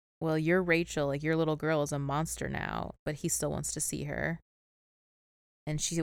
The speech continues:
she wants to know that if this family that she saw on that videotape of, you know, "I love you, Daddy,"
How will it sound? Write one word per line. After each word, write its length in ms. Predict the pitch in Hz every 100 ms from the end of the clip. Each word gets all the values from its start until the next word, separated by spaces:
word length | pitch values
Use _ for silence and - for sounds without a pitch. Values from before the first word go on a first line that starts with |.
| -
she 180 | - 208
wants 220 | 214 -
to 80 | 190
know 200 | 175 175
that 300 | 165 147 -
if 160 | 165 -
this 260 | 160 -
family 380 | - 165 185 175
that 160 | 151 143
she 120 | -
saw 260 | 156 156 156
on 120 | 147
that 160 | 143 147
videotape 600 | 160 170 147 143 143 -
of, 220 | 147 151 -
you 80 | -
know, 160 | - -
"I 60 | 226
love 220 | 269 277
you, 80 | 180
Daddy," 480 | 165 156 160 160 165